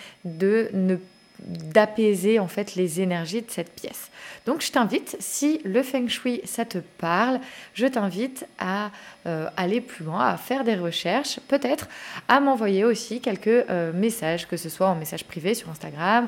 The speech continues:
ou même en commentaire de ce podcast, sur, euh, voilà, les premières étapes pour entamer, voilà, une, une démarche énergétique de son intérieur par rapport au feng shui.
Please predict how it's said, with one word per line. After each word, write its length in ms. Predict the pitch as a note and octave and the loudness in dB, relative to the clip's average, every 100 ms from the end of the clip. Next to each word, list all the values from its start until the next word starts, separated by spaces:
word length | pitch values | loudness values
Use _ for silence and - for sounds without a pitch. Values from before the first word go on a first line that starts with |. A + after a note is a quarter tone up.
| A3+ | 0
ou 60 | |
même 200 | F#3+ G#3+ | 0 2
en 80 | G3+ | 0
commentaire 480 | - F#3+ E3+ D#3 D3 | -2 -4 -4 -8 -4
de 140 | G3+ | -2
ce 60 | C4 | 0
podcast, 480 | F#3+ F3 D#3+ G3 B3 - - - - | -2 -4 0 0 0 -8 -18 -18 -18
sur, 600 | - - - B3+ C4+ B3 | -14 -10 0 6 6 8
euh, 320 | G3+ F3 F3 E3 - - - _ | 8 8 6 4 -2 -20 -20 _
voilà, 300 | F#3 F#3+ E3 - | 2 4 4 2
les 300 | F#3 F3 F3 | 2 4 2
premières 500 | F3 B3+ C4 B3+ G3 | 0 2 4 2 0
étapes 400 | F3+ F3 A#3 - - _ _ - - | -2 2 2 2 -20 _ _ -20 -6
pour 180 | G#3+ G3 | -2 0
entamer, 720 | A3 A3 F#3 E3+ F3+ A3+ - | 0 0 0 0 0 -2 -4
voilà, 220 | - E3+ E3+ | -6 -6 -4
une, 380 | F3+ E3+ E3 D#3+ | -4 -2 0 0
une 240 | - E3+ E3 | 0 -2 0
démarche 680 | G3 G3 F#3 G#3+ - - - - - - - | 2 4 4 2 -2 -8 -12 -20 -20 -6 2
énergétique 760 | A#3+ A#3 A3 F#3 F#3 A3 A#3 | 4 6 4 2 0 -2 -2
de 80 | G3+ | -2
son 240 | F3 E3+ | -2 -2
intérieur 600 | E3+ F3+ E3 D#3 D#3+ B3+ B3+ | -2 -2 -2 0 2 2 0
par 160 | F#3 | -6
rapport 520 | D#3 D#3 E3 G3+ C4+ - | -6 -4 0 0 -2 2
au 200 | G#3 A3 | 4 4
feng 280 | - F3+ E3 | -4 -6 -6
shui. 200 | - | -8